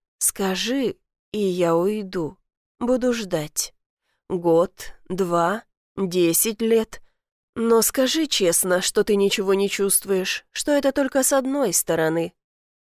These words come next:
Пауза растягивается, как натянутая струна. Я вижу борьбу в ее глазах между гордостью и чем-то другим, чем-то, что она боится назвать. «Я», — начинает она, но голос срывается.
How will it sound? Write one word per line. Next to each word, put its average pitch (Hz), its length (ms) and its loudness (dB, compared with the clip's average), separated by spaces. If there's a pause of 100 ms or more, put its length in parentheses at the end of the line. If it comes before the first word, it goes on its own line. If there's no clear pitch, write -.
(260)
Пауза 214 340 -4
растягивается, 180 800 -2
как 185 180 -2
натянутая 180 640 -2
струна. 190 480 -4 (260)
Я 240 140 4
вижу 233 260 4
борьбу 240 380 2
в 196 60 -2
ее 190 280 2
глазах 190 580 2 (120)
между 196 360 2
гордостью 190 800 0
и 208 200 -6
чем-то 220 400 0
другим, 226 600 -2 (280)
чем-то, 226 540 2
что 202 240 0
она 208 180 2
боится 214 420 0
назвать. 247 720 -2 (960)
«Я», — 202 520 0 (380)
начинает 240 520 0
она, 226 300 2 (240)
но 247 180 0
голос 214 340 2
срывается. 214 760 0